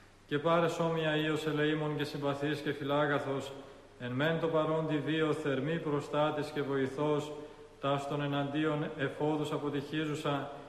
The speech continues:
και προς σωτηρίαν καθοδηγούσαμεν, και εν το καιρό της εξόδου μου την αθλίαν μου ψυχήν περιέβουσα, και τα σκοτεινάς όψεις των πονηρών δαιμόνων πόρο αυτής απελάβνουσα.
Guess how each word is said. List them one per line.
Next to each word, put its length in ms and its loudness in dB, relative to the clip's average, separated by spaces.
και 120 0
προς 180 0
σωτηρίαν 580 2
καθοδηγούσαμεν, 920 0
και 120 0
εν 120 2
το 100 4
καιρό 340 6
της 160 0
εξόδου 520 4
μου 180 -2
την 180 -2
αθλίαν 560 0
μου 80 -2
ψυχήν 460 -6
περιέβουσα, 840 0
και 140 0
τα 120 0
σκοτεινάς 640 0
όψεις 520 -2
των 160 -2
πονηρών 520 0
δαιμόνων 640 0
πόρο 400 2
αυτής 340 -2
απελάβνουσα. 840 -2